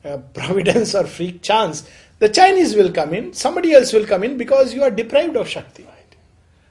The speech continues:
Speaker 1: So we see in Sri Aurobindo's action upon the country, which, uh, I mean, is so much in contrast with someone like Gandhi or, you know, Nehru and other, many others,
Speaker 2: Hmm.
Speaker 1: Gokhale, Ranade,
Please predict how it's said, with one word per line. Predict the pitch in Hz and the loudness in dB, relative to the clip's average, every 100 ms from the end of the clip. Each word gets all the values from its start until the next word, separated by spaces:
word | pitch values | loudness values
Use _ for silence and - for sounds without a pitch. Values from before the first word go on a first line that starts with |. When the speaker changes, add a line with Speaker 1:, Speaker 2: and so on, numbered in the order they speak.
| _ | _
Speaker 1:
So | - 190 | -10 -8
we | 226 | -6
see | 220 262 302 | -8 -8 -6
in | 302 254 - | -8 -10 -12
Sri | - - 214 | -14 -6 -6
Aurobindo's | 285 302 277 - - | -6 -8 -8 -10 -14
action | 143 170 - 302 269 175 160 - | -12 -10 -8 -6 -6 -6 -12 -12
upon | 151 175 190 | -10 -8 -6
the | 160 | -8
country, | 165 165 160 165 | -6 -10 -8 -8
which, | 170 170 - | -8 -10 -12
uh, | 143 - | -14 -12
I | 160 | -8
mean, | 170 165 | -6 -6
is | 156 | -8
so | - 208 | -6 -4
much | 240 254 | -4 -6
in | 233 | -6
contrast | - 165 156 185 220 214 185 | -6 -6 -4 -4 -4 -6 -4
with | 180 165 - _ _ | -6 -6 -16 _ _
someone | - - 165 170 | -10 -6 -2 -2
like | 160 160 147 | 0 -2 -2
Gandhi | 151 147 147 165 160 | -6 -4 -6 -4 -2
or, | 147 143 | -2 -2
you | 147 160 | -6 -8
know, | 143 139 | -8 -10
Nehru | 139 151 151 156 156 | -8 -4 -2 -2 -4
and | 143 160 | -6 -4
other, | 196 185 165 | -2 2 2
many | 190 196 | 0 -2
others, | 156 143 143 131 | -2 -2 -4 -4
Speaker 2:
Hmm. | 175 | -4
Speaker 1:
Gokhale, | 165 165 160 147 | -4 -4 -4 -2
Ranade, | 156 165 156 156 143 | -2 -2 -4 -6 -8